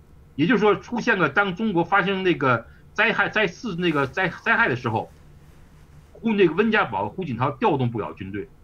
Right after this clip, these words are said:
这个那时候政治格局就已经形成了。而那时候中央的领导人想进行政治改革的时候，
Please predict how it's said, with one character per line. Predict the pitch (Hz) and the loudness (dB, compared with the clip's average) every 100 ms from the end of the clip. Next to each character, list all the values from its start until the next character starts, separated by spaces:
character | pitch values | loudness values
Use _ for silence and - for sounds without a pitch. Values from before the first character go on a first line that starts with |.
| - - - - - | -20 -20 -20 -14 -6
这 | |
个 | 196 | -2
那 | 247 240 | 0 2
时 | 180 | 2
候 | |
政 | 170 330 285 | 4 2 2
治 | 135 | 0
格 | 110 107 | -2 -2
局 | 104 107 | -2 -4
就 | 139 98 | -4 -4
已 | |
经 | 98 | -8
形 | - 98 | -10 -12
成 | 87 82 | -12 -14
了。 | 76 - - - - | -16 -20 -20 -20 -12
而 | - 240 - - | -4 -4 -6 -10
那 | 320 | -8
时 | - 147 | -2 2
候 | 147 | 2
中 | 127 269 262 | 2 0 0
央 | 240 226 | 2 2
的 | |
领 | 143 170 | 0 0
导 | 156 | 0
人 | 131 | 0
想 | 131 107 | -2 -6
进 | - 226 185 | -6 -4 -2
行 | 165 175 | -2 -2
政 | 269 | -2
治 | 156 | -2
改 | 120 98 95 | -2 -4 -2
革 | 131 | 0
的 | 156 | 0
时 | 117 | -2
候， | 92 | -6